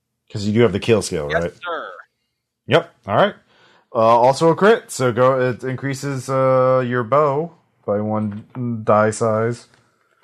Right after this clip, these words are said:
Speaker 2: D ten then.
Speaker 1: Yep. See if you can roll higher than a three.
Speaker 2: I do.
Speaker 1: You do kill one.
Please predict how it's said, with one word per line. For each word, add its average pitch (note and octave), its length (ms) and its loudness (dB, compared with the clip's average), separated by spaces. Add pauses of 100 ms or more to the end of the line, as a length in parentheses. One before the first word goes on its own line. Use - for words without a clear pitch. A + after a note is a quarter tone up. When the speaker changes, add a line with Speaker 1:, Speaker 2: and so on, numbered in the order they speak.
(140)
Speaker 2:
D C3+ 120 -20
ten A2+ 340 -20
then. G2 200 -20 (180)
Speaker 1:
Yep. D3 260 -2 (760)
See C#3 160 -8
if D3 80 -2
you C#3+ 40 -6
can C#3 120 -2
roll C3 160 4
higher A#2 260 4
than G#2 160 -6
a F#2+ 40 -8
three. E2+ 360 -10 (960)
Speaker 2:
I E3 300 -10 (100)
do. E3 500 -14
Speaker 1:
You B2 160 -4
do C#3+ 220 0
kill G3 320 2
one. F2+ 360 0